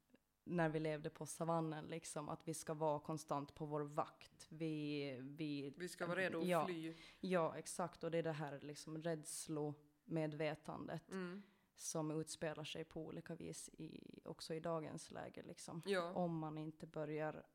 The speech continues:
Speaker 1: medvetet se på, se på det här, liksom.
Speaker 2: Ja, alltså kunna, kunna, vad heter det? Alltså se det när det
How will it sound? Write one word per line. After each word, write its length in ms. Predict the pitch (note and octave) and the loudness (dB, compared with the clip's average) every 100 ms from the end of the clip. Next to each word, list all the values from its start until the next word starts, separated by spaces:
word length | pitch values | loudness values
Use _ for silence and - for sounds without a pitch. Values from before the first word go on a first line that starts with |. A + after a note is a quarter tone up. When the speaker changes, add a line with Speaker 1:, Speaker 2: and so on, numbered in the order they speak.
| _ _ | _ _
Speaker 1:
medvetet 840 | F3 F3 E3 D3 D#3 D3+ - D3+ - _ _ _ _ _ _ _ _ - | 2 4 4 2 -4 -6 -6 -10 -10 _ _ _ _ _ _ _ _ -10
se 420 | - - F3+ D#3 - | -6 0 0 0 -4
på, 400 | - - - E3 - | -8 -6 -6 -10 -12
se 300 | - E3+ E3 | -8 -6 -6
på 180 | - - | -10 -12
det 80 | |
här, 160 | E3 F3 - | -10 -10 -12
liksom. 200 | G3+ - | -18 -6
Speaker 2:
Ja, 140 | F#3 G3+ | 4 6
alltså 220 | F#3 F3+ F3+ | 6 4 -2
kunna, 400 | G#3+ F#3 F3 - F3+ | -2 2 2 0 -2
kunna, 320 | G3 F3+ E3+ F3+ - - - - - - - - | -2 -2 -4 -8 -20 -20 -18 -18 -20 -20 -20 -8
vad 140 | F#3 | -6
heter 140 | F#3 - | -4 -6
det? 100 | - | -6
Alltså 200 | F3+ F#3 | -6 -4
se 260 | - G3 | 0 2
det 200 | E3+ D#3+ | 2 2
när 260 | E3 F3 D#3+ | 2 0 0
det 260 | D#3+ D#3+ | -2 -4